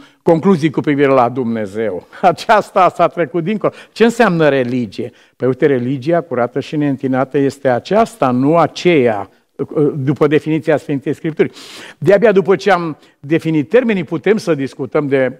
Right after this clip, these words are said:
dacă există sau nu un conflict. Și a doua ispită care,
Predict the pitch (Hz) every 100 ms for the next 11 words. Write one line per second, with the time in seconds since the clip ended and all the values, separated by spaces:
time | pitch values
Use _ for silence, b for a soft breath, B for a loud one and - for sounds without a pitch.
0 | _ - 131 135 131 135 - 180 - 143
1 | - 120 127 123 110 120 - 107 _ B
2 | B B _ 269 - - _ 185 135 135
3 | 285 233 147 - - 175 - 135 120 135
4 | 123 127 127 123